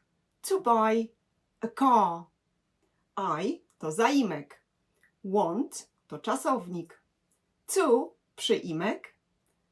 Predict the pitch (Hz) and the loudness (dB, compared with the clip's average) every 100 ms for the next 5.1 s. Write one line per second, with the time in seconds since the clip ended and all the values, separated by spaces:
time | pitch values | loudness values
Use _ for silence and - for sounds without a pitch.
0 | - 190 185 240 180 165 170 - _ _ | -12 -2 6 6 6 0 -6 -14 _ _
1 | - 277 262 226 208 233 233 - _ _ | -6 -2 2 2 2 -2 -4 -10 _ _
2 | _ _ _ _ _ 220 196 165 156 160 | _ _ _ _ _ -2 -2 -4 -8 -12
3 | _ _ _ - 277 - 208 190 196 196 | _ _ _ -4 -2 -2 -4 -2 -2 -4
4 | - _ _ _ _ _ - 294 269 220 | -8 _ _ _ _ _ -4 2 2 4
5 | 196 | 0